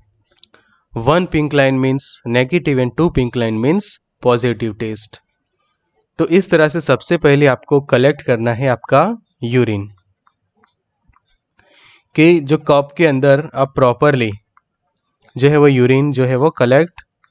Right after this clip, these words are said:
कर सकते हैं। तो ये फर्स्ट आपका स्टेप कि collect your urine in a cup and use eyedropper to move a small amount of fluid into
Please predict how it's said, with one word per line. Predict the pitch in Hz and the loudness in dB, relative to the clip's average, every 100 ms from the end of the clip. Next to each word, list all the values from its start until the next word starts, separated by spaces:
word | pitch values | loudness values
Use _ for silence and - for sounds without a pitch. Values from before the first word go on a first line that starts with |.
| - | -6
कर | 120 | -4
सकते | 123 143 143 147 | -2 -4 -2 -2
हैं। | 165 | -2
तो | 190 - | -6 -4
ये | 117 139 | -2 -2
फर्स्ट | - 139 151 - | 0 0 0 0
आपका | 135 - 139 180 - _ _ _ _ _ - | -2 0 0 0 -6 _ _ _ _ _ -12
स्टेप | - - 131 147 170 - - _ _ _ _ _ _ _ _ _ _ - _ _ | -10 -2 0 0 -4 -14 -20 _ _ _ _ _ _ _ _ _ _ -20 _ _
कि | 135 | -8
collect | 131 127 139 165 - | -2 0 2 0 0
your | 143 139 139 147 _ 123 | 2 4 2 -4 _ -8
urine | 117 143 143 139 123 | -2 0 0 0 -2
in | 123 | 0
a | 156 233 - _ - | 0 0 -8 _ -2
cup | 127 104 101 _ _ _ _ _ _ _ _ - | -2 -2 -8 _ _ _ _ _ _ _ _ -2
and | 135 143 131 | 0 0 2
use | 180 180 - | 0 0 -4
eyedropper | 131 151 156 139 123 123 120 117 123 _ _ _ _ _ - | -2 -2 0 0 0 -2 -4 -4 -12 _ _ _ _ _ 0
to | 147 | 2
move | 135 151 160 | 4 4 6
a | 147 151 165 160 _ - | 4 4 -2 -12 _ -14
small | - 127 120 156 175 | -6 -2 2 2 2
amount | 135 131 127 | 0 -2 -2
of | 131 131 151 | -4 -4 0
fluid | 143 123 139 _ 127 | 2 2 -4 _ -6
into | 123 127 | -4 -2